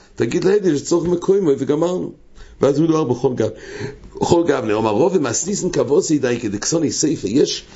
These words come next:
הכרח מגוף המ-, יש דיוק מגוף המישהו שמדובר דווקא לצורך גופוי. למה? כתוב בסייפא, דהיינו, המשנה הבאה כתוב, מויש על גבי הקר, מנער הסקר, ואינו יפלויס.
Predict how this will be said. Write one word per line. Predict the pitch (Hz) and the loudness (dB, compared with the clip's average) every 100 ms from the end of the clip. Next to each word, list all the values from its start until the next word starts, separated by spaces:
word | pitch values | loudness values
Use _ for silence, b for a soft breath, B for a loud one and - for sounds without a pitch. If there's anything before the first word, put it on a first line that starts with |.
| B - | B 0
הכרח | 127 - 196 208 147 | 0 0 0 0 0
מגוף | 156 156 208 | 0 0 0
המ-, | 170 156 | 0 2
יש | 190 196 | 0 0
דיוק | 175 214 | -2 -2
מגוף | 165 170 202 | 0 0 0
המישהו | - 156 202 147 | 0 0 0 0
שמדובר | 143 139 143 | 2 4 4
דווקא | 143 147 131 | 2 0 -4
לצורך | 127 123 110 | 0 0 2
גופוי. | 110 95 - | 0 0 0
למה? | 101 92 110 123 - - B B B B B B - | 0 0 -2 -6 -16 -20 B B B B B B 0
כתוב | - 170 170 | 2 2 2
בסייפא, | 120 104 - 143 117 | 2 2 2 0 2
דהיינו, | 127 123 147 104 | 2 2 2 2
המשנה | 117 165 156 | 2 0 0
הבאה | 104 110 | -2 -2
כתוב, | - - 156 113 | -2 0 0 2
מויש | 131 175 - | 2 2 2
על | 107 | 0
גבי | 117 127 123 | 0 0 0
הקר, | 98 107 101 | 0 -4 -2
מנער | 123 110 123 123 | 0 0 0 -2
הסקר, | 107 98 - 92 98 - B B - | -2 -2 -2 -2 -2 -4 B B 0
ואינו | 120 139 202 | 2 4 2
יפלויס. | 202 - 73 - - | 2 -2 -4 -2 -4